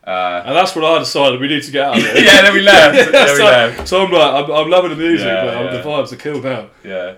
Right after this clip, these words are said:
Speaker 2: So that,
Speaker 1: Uh,
Speaker 2: that was, that was a good, that was a good laugh. We
Speaker 1: Toothy, if you're listening, uh, D M us, 'cause, uh,
Speaker 2: Yeah, if you are a crusty and you remember a few years ago having your tooth <laughs> surgically removed by a foot,
Speaker 1: <laughs> Yeah, yeah, yeah.
Speaker 2: then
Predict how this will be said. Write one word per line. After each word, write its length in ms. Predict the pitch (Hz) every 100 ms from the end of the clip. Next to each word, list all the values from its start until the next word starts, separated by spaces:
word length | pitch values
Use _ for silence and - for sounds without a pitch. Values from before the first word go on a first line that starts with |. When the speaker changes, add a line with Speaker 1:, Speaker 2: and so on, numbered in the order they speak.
| -
Speaker 2:
So 80 | 117
that, 60 |
Speaker 1:
Uh, 140 | 190 -
Speaker 2:
that 120 | 123
was, 100 | -
that 140 | -
was 120 | 123 131
a 260 | 117 107
good, 220 | 117 117 104
that 120 | 117
was 120 | 110
a 40 |
good 160 | 110 101
laugh. 380 | 95 80 78 -
We 140 | 92
Speaker 1:
Toothy, 380 | 92 180 185 143
if 80 | 139
you're 100 | 156
listening, 500 | 160 135 117 107 113
uh, 500 | 117 113 113 110 107
D 160 | 127 127
M 140 | 120
us, 260 | 101 - -
'cause, 220 | 110 104
uh, 60 | 117
Speaker 2:
Yeah, 60 | 107 107
if 80 | 101
you 420 | 110 165 165 156 -
are 240 | 135 135
a 80 | 120
crusty 500 | 143 - 90 110 139 _ _ _ _
and 400 | 98 101 98 98
you 180 | 110 107
remember 440 | 104 104 101 95 95
a 60 |
few 200 | 92 113
years 280 | 101 92 87
ago 260 | 82 90 87
having 200 | 95 92
your 120 | 90 90
tooth 600 | 101 92 90 - _ _
<laughs> 60 | 123
surgically 720 | - - 170 143 120 131 120
removed 540 | 113 120 117 104 95 -
by 220 | 101 98
a 40 |
foot, 380 | - 117 95 90 _
Speaker 1:
<laughs> 80 | -
Yeah, 260 | 147 - -
yeah, 260 | 214 -
yeah. 220 | 262 - -
Speaker 2:
then 260 | 233 -